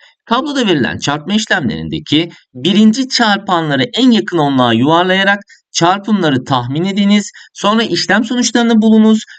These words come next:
Tahminlerinizi işlem sonuçları ile karşılaştırınız. Tabloyu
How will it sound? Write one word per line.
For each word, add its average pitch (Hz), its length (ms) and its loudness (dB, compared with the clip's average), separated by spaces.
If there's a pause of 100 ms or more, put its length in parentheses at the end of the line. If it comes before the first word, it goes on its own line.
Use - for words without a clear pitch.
(100)
Tahminlerinizi 175 720 0
işlem 175 320 0
sonuçları 151 420 -2
ile 113 220 2
karşılaştırınız. 165 960 -2 (280)
Tabloyu 147 460 0